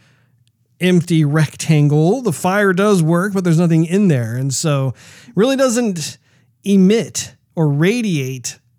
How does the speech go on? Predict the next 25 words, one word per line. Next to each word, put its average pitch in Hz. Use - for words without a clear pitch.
very 160
much 143
heat 175
at 135
all, 139
despite 123
how 160
large 135
the 123
flames 123
get. 127
And 107
I 107
remember 123
talking 139
to 175
you 208
about 135
that 170
because 156
you 202
actually 151
have 143
a 135
fireplace 143